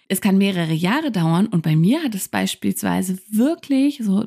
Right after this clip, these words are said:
drei bis vier Jahre, ich kann das nicht ganz genau sagen, gedauert, bis ich das Gefühl hatte, hey, ich bin so, jetzt bin ich wirklich angekommen im Muttersein. Jetzt fühle ich mich wirklich richtig als Mama.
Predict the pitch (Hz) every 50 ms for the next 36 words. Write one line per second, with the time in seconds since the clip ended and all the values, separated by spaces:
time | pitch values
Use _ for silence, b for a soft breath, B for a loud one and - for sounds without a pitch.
0 | - - - 196 202 202 202 226 254 269 269 254 240 - - 214 208 208 214 214
1 | 208 196 170 175 185 190 202 196 - - - - - 170 190 190 - - 190 -
2 | - - - 202 - - - 95 92 92 - 64 76 180 202 226 226 226 B B
3 | B B B B B _ - 185 165 - 165 180 208 233 269 294 - - 196 196
4 | 226 254 262 - - 220 185 185 - 175 - - - 262 277 285 262 220 185 180
5 | - 214 226 247 b b b b b b b _ _ _ _ _ _ - 180 170
6 | - - 185 - - 196 196 190 190 190 196 - - _ _ _ - 208 233 247
7 | - - - - - _ _ - 196 196 202 202 196 - - 180 185 185 208 185
8 | - - 170 175 175 170 - 180 165 160 165 - 170 - - - - 190 - -
9 | 185 185 185 185 196 190 - - - - - 240 254 269 262 - - 254 247 -
10 | - 226 226 226 226 226 - - 170 180 190 208 208 - 208 208 202 - 196 185
11 | 180 180 175 190 202 - - - - - - - - - - - 175 - - 170
12 | B